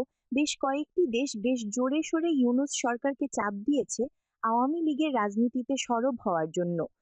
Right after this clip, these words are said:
কোনো উপায় না পেয়েই এমন বক্তব্য রাখেন ইউনূস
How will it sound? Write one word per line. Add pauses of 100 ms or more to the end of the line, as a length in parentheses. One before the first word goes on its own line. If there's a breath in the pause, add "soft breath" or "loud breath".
(240)
কোনো
উপায়
না (120)
পেয়েই (360)
এমন
বক্তব্য (160)
রাখেন (300)
ইউনূস